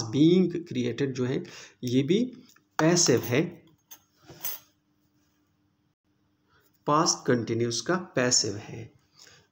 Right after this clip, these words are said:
यानी a unit was being created, एक यूनिट यानी एक बनाई जा रही है। At the planning ministry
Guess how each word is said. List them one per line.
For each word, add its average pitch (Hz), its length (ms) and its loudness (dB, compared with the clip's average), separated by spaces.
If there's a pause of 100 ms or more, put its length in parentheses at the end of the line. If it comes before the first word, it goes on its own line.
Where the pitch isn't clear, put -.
(400)
यानी 127 220 -2
a 131 120 -2 (140)
unit 175 200 6
was 117 320 0
being 139 340 2
created, 113 440 0
एक 127 300 -2
यूनिट 151 480 4
यानी 113 280 0
एक 117 560 -6 (300)
बनाई 120 300 0
जा 120 240 0
रही 104 340 -4
है। 123 420 -2 (1600)
At 202 160 6
the 156 220 -2 (140)
planning 139 440 4 (200)
ministry 117 540 -2